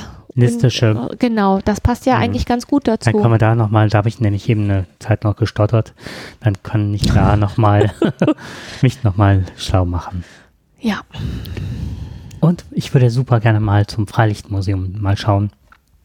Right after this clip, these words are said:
Speaker 1: Wie haben Männer und Frauen gemeinsam gelebt vor einigen Jahren, Jahrhunderten?
Speaker 2: Mich würde mal interessieren, wie ein Freilichtmuseum in fünfzig Jahren aussehen würde.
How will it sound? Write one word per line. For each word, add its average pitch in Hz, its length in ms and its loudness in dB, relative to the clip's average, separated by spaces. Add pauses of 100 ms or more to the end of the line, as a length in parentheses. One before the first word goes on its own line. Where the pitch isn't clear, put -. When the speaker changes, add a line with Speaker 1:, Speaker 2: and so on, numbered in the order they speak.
(720)
Speaker 1:
Wie 117 320 2
haben 110 460 0
Männer 113 220 4
und 104 100 -2
Frauen 104 300 0
gemeinsam 98 540 0
gelebt 95 500 -4 (360)
vor 110 200 -6
einigen 95 360 -4
Jahren, 90 360 -4 (580)
Jahrhunderten? 101 480 -6 (320)
Speaker 2:
Mich 196 260 -2
würde 202 140 0
mal 180 140 2
interessieren, 202 680 0
wie 196 240 2
ein - 400 -4
Freilichtmuseum 208 1160 0
in 196 160 -2
fünfzig 214 520 0
Jahren 208 280 0
aussehen 202 560 2
würde. 208 480 4